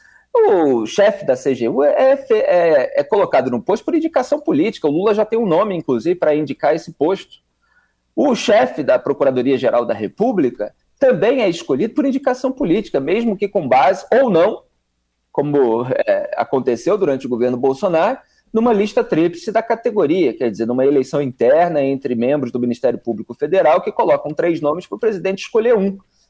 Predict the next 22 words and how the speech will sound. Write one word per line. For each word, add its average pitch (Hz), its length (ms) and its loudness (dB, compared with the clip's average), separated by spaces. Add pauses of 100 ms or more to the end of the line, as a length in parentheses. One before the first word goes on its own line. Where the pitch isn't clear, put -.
No 139 120 -4
caso 170 240 0
do 160 100 0
Jair 143 300 2
Bolsonaro, 139 560 -2
ele 220 80 -4
escolheu 175 400 -2
um 151 100 -2
nome 151 300 0
fora 220 420 2
da 147 140 0
lista 127 260 -4
tríplice, - 460 -6 (440)
chama-se 170 480 0
Augusto 135 440 0
Aras 196 320 2
e 311 80 2
é 175 100 2
criticado, 170 600 -2
inclusive 120 440 -2
por 226 220 -2
mim, 190 240 -4